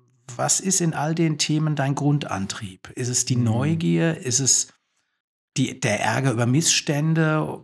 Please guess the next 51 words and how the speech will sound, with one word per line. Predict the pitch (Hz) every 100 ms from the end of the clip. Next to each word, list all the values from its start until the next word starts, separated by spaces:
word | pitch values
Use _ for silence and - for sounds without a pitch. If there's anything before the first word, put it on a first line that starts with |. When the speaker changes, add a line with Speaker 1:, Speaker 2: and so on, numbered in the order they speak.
| _
Speaker 1:
Oder | - - 139 139
ist | 139
es | 139 143
eine | -
echte | 131 - 127
Sorge | 117 110 131 131
um | 143
die | 131
Menschen? | 127 117 113 - 90 104 - _ _ _ _ _ _ _ _ _ _ -
Speaker 2:
Da, | 95 139
glaube | - 135
ich, | 127
ist | 123 135
es | 127
tatsächlich | 123 - 123 123
eine | 117
Mischung | 110 117 - 123
aus, | 117 - -
aus | 110
allen | - 104 131 117
Punkten | 127 131 127 - 101 113 123
ein | 101
Stück | - 101 -
weit. | 107 120 - -
Ich | 113 -
will | 120
die | 120
zwar | - 107
gar | 107
nicht | 113 -
gewichten, | 101 135 - 104
was | 101 -
da | 107
der, | 98
der | 95 92 - -
unbedingt | 127 120 107 101
der |
stärkste | 98 - 107 127 -
Antrieb | 120 131 - 117
ist, | 127 147 - _ _ _ -
aber | 101
was | 107 -
auf | 98
jeden | 98 135 131
Fall | - 117
ein | 104 95
wichtiger | 113 - - 113 104
ist, | 117 -
ist | 107 -
tatsächlich | 107 - 113 120 117 -
das | 101